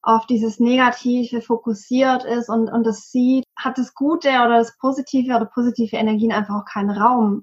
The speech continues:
wo sie sich ausbreiten können. Man muss dann dem Ganzen einfach auch die Möglichkeit geben überhaupt, ne? Aber um dahin zu kommen, muss es einem wahrscheinlich erstmal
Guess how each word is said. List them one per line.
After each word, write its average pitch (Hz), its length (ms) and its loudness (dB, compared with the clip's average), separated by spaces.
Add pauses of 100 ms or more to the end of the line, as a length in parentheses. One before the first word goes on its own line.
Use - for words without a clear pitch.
(100)
wo 208 180 -4
sie 214 260 -2
sich 208 220 -8
ausbreiten 214 680 -4
können. 214 360 -6 (280)
Man 226 120 0
muss 226 160 0
dann 214 360 -2
dem 214 140 -4
Ganzen 214 280 -2
einfach 220 260 4
auch - 20 0
die 220 80 2
Möglichkeit 214 600 -2
geben 247 380 -2
überhaupt, 202 580 -6
ne? 220 260 -6 (1080)
Aber 226 140 2
um 240 100 6
dahin 294 360 4
zu - 100 -6
kommen, 294 600 4 (1400)
muss 226 200 -2
es 226 180 -6 (120)
einem 233 220 2
wahrscheinlich 226 400 0
erstmal 220 840 -4